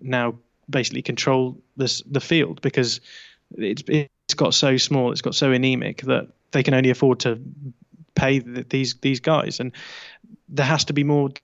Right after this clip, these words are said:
done. There has to be, if you go into a Waterstones in the U K, there's, there's the same old books that you'll see there. There's the, the same guys who are writing, and a lot of these things are good. You know, I've, Michael Cox's book is very good. Is it well written?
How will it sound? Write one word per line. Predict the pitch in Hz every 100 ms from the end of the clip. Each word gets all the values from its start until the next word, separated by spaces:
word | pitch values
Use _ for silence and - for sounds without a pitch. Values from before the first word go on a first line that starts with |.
| _ _
done. | - 101
There | 123
has | 147 -
to |
be, | 135 131 127 - -
if | 156
you | 175
go | 185
into | 170 156
a |
Waterstones | 143 175 165 - - 127 127
in |
the | 123
U | 127 131
K, | 139 117
there's, | 127 131 131
there's | 147 135
the | 135
same | 135 160 147
old | 135 123
books | 135 - -
that |
you'll | 110 117
see | - 135
there. | 131 - - - - - -
There's | 131 120
the, | 139 - -
the | 135
same | - 143
guys | 131 131 127
who | 120 117
are |
writing, | 120 123 - 143
and | 202
a |
lot | 247
of |
these | 143 139
things | - 135
are | 117
good. | 175 180
You | 123
know, | 117 127
I've, | 139 - 151 - -
Michael | 160 156
Cox's | 151 143 - 135
book | - 143
is | 139 117
very | 135 131
good. | - 165 -
Is | 127
it | -
well | 143 143
written? | 156 175 175